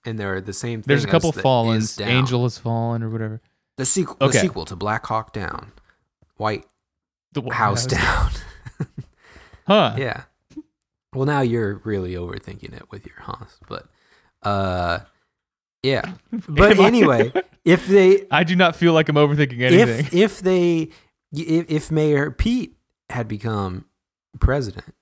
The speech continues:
Speaker 1: instead of, <laughs> if he had become president four years earlier,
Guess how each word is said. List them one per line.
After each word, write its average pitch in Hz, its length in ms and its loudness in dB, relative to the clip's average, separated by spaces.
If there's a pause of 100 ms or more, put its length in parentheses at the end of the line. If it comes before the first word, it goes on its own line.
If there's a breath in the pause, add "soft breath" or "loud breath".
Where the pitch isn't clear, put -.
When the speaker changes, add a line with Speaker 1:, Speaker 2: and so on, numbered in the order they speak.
Speaker 1:
instead 123 540 -4
of, 107 100 -2
<laughs> - 20 -2
if 98 200 6
he 196 100 8
had 156 100 6
become 151 260 0
president 143 500 0 (840 soft breath)
four 151 320 2
years 120 340 2
earlier, 120 460 -4